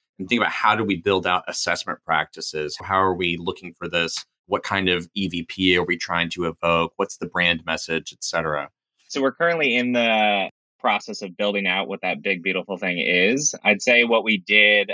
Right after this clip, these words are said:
Speaker 2: that was largely successful as far as scaling is we did come up with kind of a tight framework of how to actually assess people and basically, like, a very clear scoring mechanism that
Speaker 1: Okay.
Speaker 2: actually translated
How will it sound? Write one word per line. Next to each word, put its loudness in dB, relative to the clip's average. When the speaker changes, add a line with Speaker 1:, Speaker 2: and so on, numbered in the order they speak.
Speaker 2:
that -2
was 0
largely 0
successful 0
as 0
far 4
as 2
scaling 4
is 2
we 6
did 2
come 0
up 2
with 2
kind -2
of -2
a -2
tight 4
framework 2
of 0
how 2
to 4
actually 0
assess 0
people 4
and 0
basically, 2
like, 0
a 0
very -2
clear 0
scoring -2
mechanism 0
that 4
Speaker 1:
Okay. 2
Speaker 2:
actually 0
translated 0